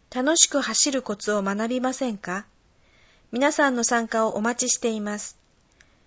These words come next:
十二月二十二日日曜日、午前十時から十一時まで。三三の里ふれあい広場にて。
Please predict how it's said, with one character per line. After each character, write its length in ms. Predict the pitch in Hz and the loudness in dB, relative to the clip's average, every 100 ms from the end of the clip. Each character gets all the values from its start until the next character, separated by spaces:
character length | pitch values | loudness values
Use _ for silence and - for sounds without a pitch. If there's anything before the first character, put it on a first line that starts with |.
| _ _ | _ _
十 260 | 180 190 269 | -6 0 2
二 160 | 285 285 | 2 2
月 300 | 285 277 262 | 0 -2 -2
二 160 | 294 | 0
十 240 | 285 262 214 | 2 0 0
二 200 | 202 226 | 0 -2
日 400 | 214 - 170 - | -2 -4 -6 -6
日 320 | 185 - 254 | -6 -4 2
曜 220 | 269 254 | 4 4
日、 240 | 196 160 - - - _ _ - | 2 -6 -10 -20 -20 _ _ 4
午 120 | 240 | 6
前 260 | 233 208 185 | 6 2 -2
十 220 | 208 277 | 0 0
時 140 | 247 | 0
か 120 | - 196 | -2 -2
ら 160 | 175 | -2
十 240 | 170 226 269 | -2 0 0
一 200 | 277 269 | 0 -2
時 120 | 208 | -2
ま 140 | 180 | -4
で。 220 | 160 143 - _ _ _ _ _ _ _ _ | -4 -8 -10 _ _ _ _ _ _ _ _
三 320 | - 247 262 269 | -2 4 4 4
三 240 | 269 262 | 0 0
の 100 | 254 | 0
里 480 | 247 233 226 214 - | 0 0 2 0 -2
ふ 120 | - 233 | -4 2
れ 160 | 285 | 4
あ 80 | 294 | 4
い 60 | 285 | 2
広 220 | 302 269 | 2 2
場 100 | 214 | 0
に 160 | 185 | -4
て。 300 | 175 165 156 | -8 -8 -8